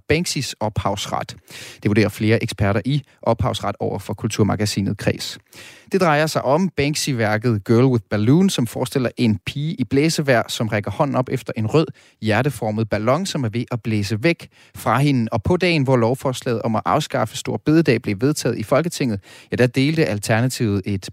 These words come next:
billede på sociale medier, som var næsten identisk med originalværket, men hvor bare ballonen var udskiftet med en varm hvede. Der er bare den detalje, at Alternativet ikke har sikret sig tilladelse til at bruge værket, og det er et problem, vurderede Torsten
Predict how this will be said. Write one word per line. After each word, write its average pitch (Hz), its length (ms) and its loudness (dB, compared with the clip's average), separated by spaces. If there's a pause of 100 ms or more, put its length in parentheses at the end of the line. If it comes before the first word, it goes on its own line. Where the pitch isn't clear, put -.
billede 151 340 4
på 117 120 -4
sociale 120 360 0
medier, 131 300 2
som 110 160 0
var 104 80 4
næsten 123 500 0
identisk 175 720 -4 (280)
med 147 120 4
originalværket, 117 840 2
men 104 160 2
hvor 120 180 4
bare 104 320 0 (280)
ballonen 101 440 0
var 101 80 0
udskiftet 104 520 -4
med - 140 -4
en 107 180 -6
varm 107 320 0 (260)
hvede. 175 480 2
Der 113 140 -2
er 135 100 0
bare 151 220 0
den 175 120 -2
detalje, 156 480 -2
at 117 100 0
Alternativet 120 680 0
ikke 113 240 2
har 123 140 -2
sikret 123 320 -2
sig 113 140 0
tilladelse 147 500 2
til 147 260 -2
at 117 100 0
bruge 151 340 2 (280)
værket, 143 480 0
og 117 140 -8
det 170 60 2
er 190 40 2
et 180 60 -2
problem, 170 420 0 (440)
vurderede 110 460 2
Torsten 113 560 0